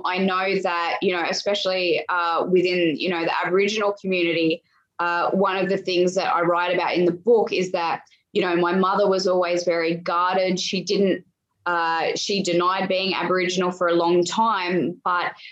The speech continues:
there is a reason why she was doing that. Um, you know, there's,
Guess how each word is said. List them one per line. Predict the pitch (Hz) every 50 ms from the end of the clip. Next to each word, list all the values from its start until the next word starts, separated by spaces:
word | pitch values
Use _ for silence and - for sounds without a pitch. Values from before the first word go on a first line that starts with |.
| - _ _
there | - 196 190 196 202
is | 202 196
a | 190 180
reason | 165 160 175 185 202 202 202 196 196 180 180 170
why | 165 170 175 180
she | 175 - - 170
was | 160 165 165 165 165 -
doing | - 170 170 175 180 185 185
that. | 180 165 156 151 147 - - - _ - -
Um, | 170 165 165 160 160 160 160 165
you | 165 160 143 - - 170 185
know, | 170 165 165 170 170
there's, | 175 175 170 170 170 175 170 170 160 165 170